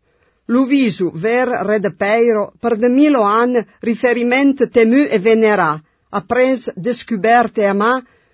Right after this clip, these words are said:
luec de grande fatighe e abbandon,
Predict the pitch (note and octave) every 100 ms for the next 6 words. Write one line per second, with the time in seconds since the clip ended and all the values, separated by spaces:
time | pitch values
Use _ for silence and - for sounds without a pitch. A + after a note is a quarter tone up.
0 | _ _ A#3+ C#4+ D4+ D4 B3 G3+ G3+ A#3
1 | B3+ C4 A#3+ - G#3 - C4 A3+ A#3 G#3
2 | G3+ F#3 G3 G3 F3+ E3 D3 C#3+